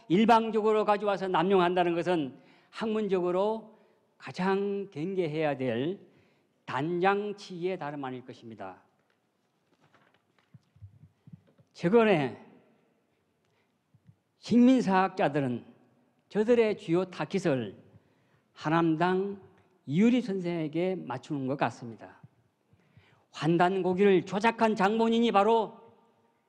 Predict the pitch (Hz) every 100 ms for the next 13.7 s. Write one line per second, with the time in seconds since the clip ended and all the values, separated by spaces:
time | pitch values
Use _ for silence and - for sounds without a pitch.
0 | _ _ 147 196 214 214 175 151 147 139
1 | 127 143 196 170 - 127 98 104 - _
2 | _ _ _ - _ _ _ _ _ -
3 | 247 302 311 240 220 214 190 175 143 -
4 | - _ _ _ _ _ _ _ - -
5 | _ 151 240 294 302 - 277 277 269 240
6 | - 302 285 - - 233 302 320 277 208
7 | 160 123 - 311 294 - 285 247 247 208
8 | 208 254 254 247 247 220 220 190 - -
9 | 294 302 - 302 269 220 240 262 254 220
10 | 220 185 - 143 - - _ _ _ -
11 | - - 311 330 294 294 285 285 277 240
12 | - 262 277 269 269 254 233 254 233 240
13 | 233 226 226 220 208 180 -